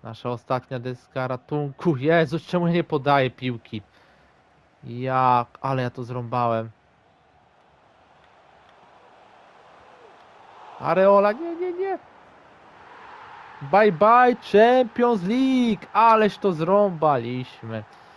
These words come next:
Trzy do jednego z Pragą przegraliśmy. No co wam mogę powiedzieć?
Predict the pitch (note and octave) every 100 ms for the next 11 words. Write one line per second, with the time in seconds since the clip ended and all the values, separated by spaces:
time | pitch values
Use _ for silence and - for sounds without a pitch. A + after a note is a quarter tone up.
0 | - - - - - - - - A#3 A#3
1 | G3 F#3 D#3+ C#3+ D#3 D3+ C#3+ - - A#2+
2 | B2 B2+ B2+ B2 A2+ - A#2+ A#2 A2 G#2+
3 | A2 G#2+ - G#2+ G#2 A2 C#3 E3+ G#3+ A3
4 | _ - A3 G#3+ G#3 G3+ G3+ G3 F#3+ F#3+
5 | E3 E3+ F3 D3 C#3 A2 - - -